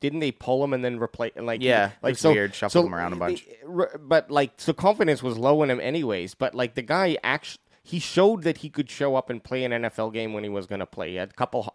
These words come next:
Speaker 1: cou-, couple really good, um, uh, fan-, that's how I gauge quarterbacks, is by their fantasy, uh, points that they put
Speaker 2: Fair
Speaker 1: up.
Speaker 2: enough.
Speaker 1: <laughs> Which kind of, it, it kind of works out, I guess.
Speaker 2: Well, when they're on a shit team,
Speaker 1: Yeah.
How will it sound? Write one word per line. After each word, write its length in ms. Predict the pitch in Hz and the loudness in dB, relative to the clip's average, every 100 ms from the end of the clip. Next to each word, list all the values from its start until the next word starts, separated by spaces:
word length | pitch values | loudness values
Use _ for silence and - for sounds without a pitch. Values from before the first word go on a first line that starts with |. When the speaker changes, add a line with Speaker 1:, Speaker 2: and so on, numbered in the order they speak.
| _ | _
Speaker 1:
cou-, 120 | - - _ _ | -14 -14 _ _
couple 220 | 143 139 131 | -8 -4 -2
really 240 | 123 120 | -2 -4
good, 240 | 107 113 | -2 -2
um, 400 | 110 107 95 90 - - _ - | 0 -2 -4 -10 -16 -20 _ -12
uh, 480 | 101 95 87 73 60 | -8 -8 -8 -10 -12
fan-, 360 | - 127 120 - | -4 -2 -2 -4
that's 160 | 113 - | -8 -4
how 120 | 104 | -4
I 80 | 95 | -4
gauge 500 | 87 95 92 - - _ - | -4 -6 -6 -12 -20 _ -8
quarterbacks, 520 | 98 104 107 117 - | -6 -4 -4 -6 -10
is 200 | 87 90 | -12 -10
by 180 | 87 82 | -6 -6
their 140 | 87 | -6
fantasy, 600 | - 87 101 - 117 113 | -6 -8 -8 -8 -6 -4
uh, 140 | 113 113 | -4 -6
points 300 | - 120 - | -6 -10 -8
that 100 | 120 | -8
they 60 | |
put 80 | 113 | -4
Speaker 2:
Fair 120 | 160 117 | -2 -2
Speaker 1:
up. 40 | |
Speaker 2:
enough. 280 | 107 113 - - - | -2 -4 -6 -8 -14
Speaker 1:
<laughs> 240 | - 294 196 | -12 -10 4
Which 240 | 180 - - | 4 4 4
kind 200 | 220 190 | 6 6
of, 140 | 143 | 2
it, 180 | 135 - | 0 0
it 160 | 131 135 | -4 0
kind 220 | 170 160 | 2 2
of 140 | 117 | 2
works 260 | 113 117 - | 0 -2 0
out, 200 | 107 104 | 0 2
I 100 | 101 | -2
guess. 180 | 104 110 | -2 0
Speaker 2:
Well, 120 | 147 | 2
when 120 | 160 | 2
they're 100 | 175 | 2
on 80 | 165 | 0
a 60 | |
shit 260 | 127 - - | 0 -4 -4
team, 420 | 117 135 87 110 _ _ _ - | -6 -6 -6 -8 _ _ _ -10
Speaker 1:
Yeah. 220 | 131 123 | 0 0